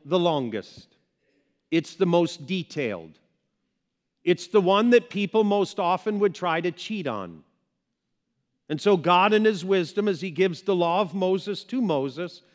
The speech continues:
in Exodus chapter twenty, he tells him this, verse eight. "Remember the Sabbath day by keeping it holy. Six days you shall work and do all your work,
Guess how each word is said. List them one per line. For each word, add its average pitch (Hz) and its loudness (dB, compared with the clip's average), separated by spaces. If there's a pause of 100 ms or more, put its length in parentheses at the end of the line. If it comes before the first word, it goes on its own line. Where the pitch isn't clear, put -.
(160)
in 180 2
Exodus 190 -4
chapter 196 -4
twenty, 139 -6 (640)
he 196 -4
tells 196 0
him 185 -4
this, 139 -4 (800)
verse 143 -2
eight. 131 -6 (1500)
"Remember 175 0
the 170 -2
Sabbath 180 -2
day 131 -4
by 131 -4
keeping 156 -6
it 165 -4
holy. 131 -4 (1040)
Six - -12
days 165 2
you 175 -6
shall 165 -2
work 196 2
and 202 -4
do 196 -2
all 196 2
your 180 -2
work, 104 -8